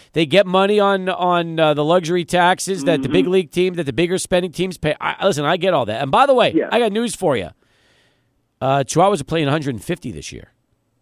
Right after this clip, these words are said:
Speaker 2: Oh, okay. Well, that's cool. Well, like, like, a-, around that ballpark, I
Speaker 1: Okay.
Speaker 2: would. But I
Speaker 1: That's
Speaker 2: mean,
Speaker 1: fair. That's fair.
Speaker 2: But, but, but, uh, uh, I, I'd stick to the one forty.
Speaker 1: All right.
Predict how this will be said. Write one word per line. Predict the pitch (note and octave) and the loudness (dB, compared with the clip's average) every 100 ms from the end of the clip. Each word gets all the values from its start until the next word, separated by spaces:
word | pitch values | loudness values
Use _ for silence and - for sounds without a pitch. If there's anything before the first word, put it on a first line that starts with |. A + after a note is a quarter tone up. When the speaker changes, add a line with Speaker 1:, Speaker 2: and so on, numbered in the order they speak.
| _ _ - | _ _ -12
Speaker 2:
Oh, | B2+ G#2 | -6 -6
okay. | G#2+ G2 | -6 -4
Well, | F#2+ F#2+ | -2 0
that's | G#2+ G#2+ - | 0 -2 -8
cool. | - G#2 - | -10 -8 -6
Well, | C#3 | -4
like, | C3+ B2 - | -2 -4 -4
like, | C3+ A#2+ | -4 -4
a-, | D3+ D3 | -6 -4
around | C#3 D#3 F3 F#3+ | -6 -4 -6 -6
that | E3+ - A2+ | -8 -8 -6
ballpark, | F2 - - - - | -8 -10 -18 -18 -10
I | C3+ A#2+ | -4 -4
Speaker 1:
Okay. | F#2 | -6
Speaker 2:
would. | F2 A2 | -10 -8
But | A#2 - - | -8 -8 -6
I | A3+ | 0
Speaker 1:
That's | B3 | 2
Speaker 2:
mean, | B3 | 2
Speaker 1:
fair. | D#3 | 2
That's | D#3+ - | 0 -4
fair. | F2 - - | -14 -14 -6
Speaker 2:
But, | D3+ D3 _ | -4 -4 _
but, | C#3 C#3 _ D3+ | -8 -8 _ -10
but, | C#3+ C3+ | -8 -6
uh, | C3 - B2 - | -8 -8 -8 -10
uh, | G#3 - | -14 -6
I, | C#3 C3+ | -6 -4
I'd | D3 D3 - | -4 -6 -10
stick | - D3 - | -8 -8 -6
to | B2+ | -8
the | A2 | -6
one | G2+ F#2 | -6 -6
forty. | - F2+ D#2 _ _ - | -6 -8 -8 _ _ -18
Speaker 1:
All | C2 | -18
right. | C#2 | -20